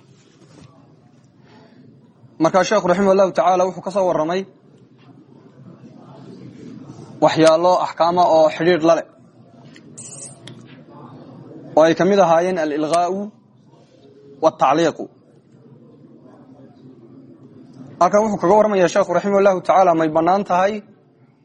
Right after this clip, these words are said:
afcaashani maadaama laba mafcuul ay qaadan jirtay, labada mafcuul bilaa daliilin inaynu ridnaa may bannaan tahay, ama labada mafcuul mid ka mid a inaynu ridno iyadoo wax daliilo ina tusinaya ay aanu jirin.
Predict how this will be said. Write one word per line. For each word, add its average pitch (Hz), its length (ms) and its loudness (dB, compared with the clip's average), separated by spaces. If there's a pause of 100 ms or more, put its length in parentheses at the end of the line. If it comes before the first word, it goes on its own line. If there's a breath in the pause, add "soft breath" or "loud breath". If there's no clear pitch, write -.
(320)
afcaashani 180 480 -2
maadaama 170 400 0
laba 190 180 -2
mafcuul 190 320 -4
ay 175 120 0
qaadan 165 340 -2
jirtay, 143 280 -8 (1000)
labada 190 320 2
mafcuul 185 600 -4
bilaa 165 220 -2
daliilin 180 400 -8
inaynu 185 300 -8
ridnaa 147 260 -10
may 185 120 -6
bannaan 156 340 -6
tahay, 135 180 -8 (1120)
ama 170 200 -2
labada 202 280 -2
mafcuul 185 320 -10
mid 214 120 -8
ka 185 100 -12
mid 196 140 -8
a 208 40 -6
inaynu 190 280 -6 (520)
ridno 160 280 -6 (2000)
iyadoo 185 240 4
wax 202 220 0
daliilo 165 240 2
ina 180 100 -2
tusinaya 180 420 -2
ay 165 100 0
aanu 190 240 0
jirin. 180 280 0